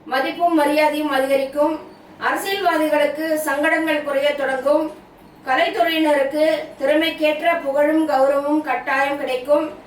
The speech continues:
குடும்பத்தில் சுபகாரியங்கள் நடைபெறும். உங்களுக்கு நேர்ந்த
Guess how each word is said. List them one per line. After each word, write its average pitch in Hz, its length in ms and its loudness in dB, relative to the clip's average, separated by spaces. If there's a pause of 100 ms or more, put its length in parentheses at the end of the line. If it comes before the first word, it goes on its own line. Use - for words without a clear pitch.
(300)
குடும்பத்தில் 359 600 0
சுபகாரியங்கள் 294 760 0
நடைபெறும். 247 560 0 (800)
உங்களுக்கு 339 380 2
நேர்ந்த 349 460 2